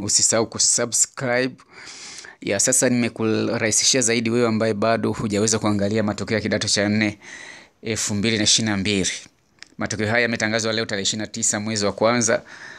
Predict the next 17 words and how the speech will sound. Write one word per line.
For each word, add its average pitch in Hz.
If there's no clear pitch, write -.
mwaka 110
elfu 104
mbili 104
na 107
ishirini 113
na -
tatu. -
Sasa 117
jinsi, 127
namna 120
nyepesi 117
ambayo 117
nimekurahisishia, 110
nimekuwekea 110
linki 123
kwenye 107
comment. 113